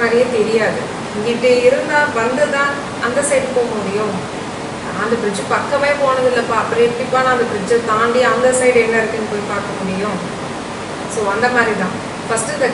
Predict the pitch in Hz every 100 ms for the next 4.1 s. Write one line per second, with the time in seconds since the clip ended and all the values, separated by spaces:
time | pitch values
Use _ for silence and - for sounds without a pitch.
0 | - 240 247 - - - 262 262 233 220
1 | 226 - - - - - - - 185 208
2 | 240 247 202 185 - - - - - -
3 | 427 - 320 247 247 233 226 220 240 233
4 | 190